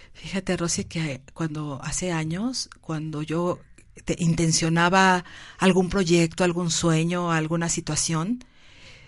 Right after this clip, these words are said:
siempre estaba esperando como que ese Dios que todo lo cuenta, que todo lo mide, que todo te, te revisa,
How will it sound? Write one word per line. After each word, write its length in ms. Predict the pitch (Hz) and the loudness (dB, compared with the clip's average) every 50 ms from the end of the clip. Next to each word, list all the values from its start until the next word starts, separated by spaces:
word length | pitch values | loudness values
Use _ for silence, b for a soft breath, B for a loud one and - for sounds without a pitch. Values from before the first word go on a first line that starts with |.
| b | b
siempre 500 | b - - - - 233 240 240 240 262 247 | b 4 8 8 10 10 8 8 6 4 2
estaba 280 | - - 226 220 226 | 2 2 2 2 4
esperando 680 | 233 233 - - - 185 175 180 180 185 190 190 202 202 | 2 2 2 2 4 4 6 6 4 4 4 4 2 2
como 280 | - - 180 170 156 165 | 2 2 2 2 2 2
que 120 | - 185 | 2 2
ese 240 | 180 - - 202 185 | 4 4 4 4 4
Dios 340 | 170 180 175 175 175 - - | 4 4 4 4 4 4 2
que 320 | - - 185 175 160 156 | 2 2 4 6 6 4
todo 240 | 156 - 180 180 180 | 6 6 6 8 8
lo 100 | 175 170 | 8 6
cuenta, 340 | 165 - 175 175 170 175 175 | 6 4 4 4 4 2 2
que 100 | - 175 | 2 2
todo 220 | 170 175 175 180 175 | 4 6 6 8 8
lo 100 | 175 170 | 6 6
mide, 280 | 170 175 175 165 175 165 | 4 4 4 4 4 4
que 100 | - 165 | 4 2
todo 240 | - 180 175 180 175 | 4 4 4 4 6
te, 220 | - 180 165 165 160 | 4 4 4 4 4
te 140 | - - | 4 4
revisa, 640 | - - 160 160 170 185 165 - - - 185 269 294 | 6 6 6 6 6 6 6 6 6 6 4 4 2